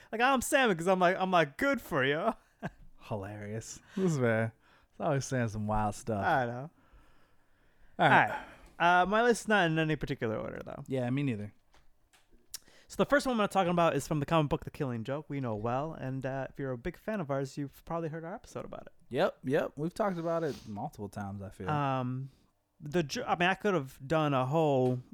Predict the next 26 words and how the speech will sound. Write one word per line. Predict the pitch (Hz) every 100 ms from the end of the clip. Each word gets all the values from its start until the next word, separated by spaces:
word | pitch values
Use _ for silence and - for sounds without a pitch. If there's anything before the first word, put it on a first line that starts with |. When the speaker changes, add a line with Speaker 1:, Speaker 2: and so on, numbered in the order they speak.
| - -
Speaker 1:
I |
could | 214 175
have | 170
done |
all | 180 160
five | 180 147 127
with | 127 -
things | 143 127
that | 117 107
Joker | 113 104 110
has | 113 -
done, | - - 131 -
but | - - - _ _ -
Speaker 2:
Easily. | 135 120 110 98 - _ _ _ _ _ _ -
Speaker 1:
the |
idea | 170 202 240
in | 202
this | 175
comic | - 160 139
book | 147 143
is, | 117 117 - - -
is | 123 123
Joker | 120 180 180 170 143
is | 131 135 -
trying | - 165 151
to | 131 117